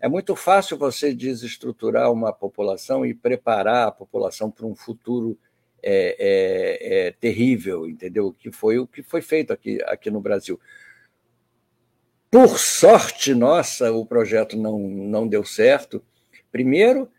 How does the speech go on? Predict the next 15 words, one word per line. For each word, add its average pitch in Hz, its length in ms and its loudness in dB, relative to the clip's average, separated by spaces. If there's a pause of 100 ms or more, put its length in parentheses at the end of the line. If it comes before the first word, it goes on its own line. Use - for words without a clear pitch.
(440)
porque 123 380 0
esqueceram 135 600 2
de 147 80 -4
combinar 147 420 2
com, 156 380 -2
com 160 180 -2
o 156 40 -2
Lula. 113 300 0
O 101 100 0
Lula 147 240 2
conseguiu 147 440 -8
ser 151 180 -4
solto, 120 500 -2 (400)
entendeu? 107 460 -2 (260)
Porque 104 580 0